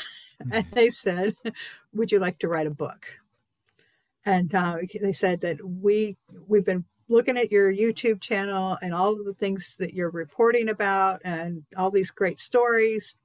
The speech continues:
Speaker 1: And we think that's the direction law is going.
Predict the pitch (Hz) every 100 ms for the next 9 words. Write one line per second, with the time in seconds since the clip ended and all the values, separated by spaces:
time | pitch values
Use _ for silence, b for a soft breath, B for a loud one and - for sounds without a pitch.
0 | _ b b b b - 202 196 190 202
1 | 254 240 208 202 - - 196 180 185 185
2 | - 190 165 165 170 180 - 151 175 247
3 | 302